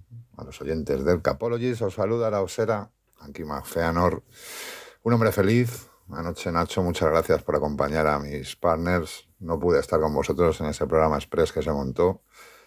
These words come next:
Estaba otros menesteres, ni mirando el móvil, así que esta mañana cuando ha amanecido me he enterado de todo. Como te puedes imaginar, contento es poco.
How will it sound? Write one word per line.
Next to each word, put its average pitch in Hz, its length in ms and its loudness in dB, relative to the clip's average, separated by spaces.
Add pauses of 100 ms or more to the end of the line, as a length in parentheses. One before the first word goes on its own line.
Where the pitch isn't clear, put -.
(160)
Estaba 98 280 2
otros 87 260 4
menesteres, 95 840 2
ni 78 180 -4
mirando 82 380 2
el 73 80 2
móvil, 82 360 4
así 78 260 -2
que 82 360 -2 (220)
esta 90 180 2
mañana 78 320 0
cuando 76 220 0
ha 90 40 4
amanecido 76 540 -2
me 78 100 -2
he - 20 -2
enterado 73 340 2
de 65 80 0
todo. 78 420 2 (920)
Como 87 180 0
te 80 100 6
puedes 87 300 2
imaginar, 82 640 -4 (180)
contento 80 520 0
es 76 80 4
poco. 95 560 4